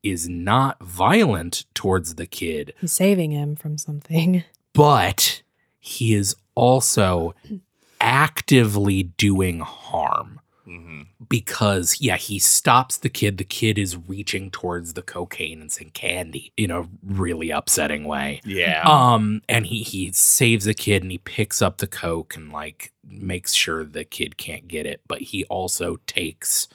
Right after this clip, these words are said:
Speaker 1: this girl's last bit of money and leaves, leaves some food stamps and tries to convince himself that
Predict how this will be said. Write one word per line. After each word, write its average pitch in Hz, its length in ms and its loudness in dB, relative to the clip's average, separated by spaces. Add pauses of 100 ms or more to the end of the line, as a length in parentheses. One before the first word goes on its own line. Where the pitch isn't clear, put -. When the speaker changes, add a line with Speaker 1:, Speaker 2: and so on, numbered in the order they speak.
(360)
Speaker 1:
this 98 380 -2
girl's 87 580 -2
last 82 580 0
bit 82 160 0
of 76 160 -8
money 71 540 -8 (320)
and 82 640 -2
leaves, 104 720 -2
leaves 127 380 4
some 113 280 2
food 101 400 0
stamps 87 680 -2
and 87 200 -6
tries 95 500 2
to - 100 -12
convince 87 640 -4
himself 80 720 0
that 82 420 -6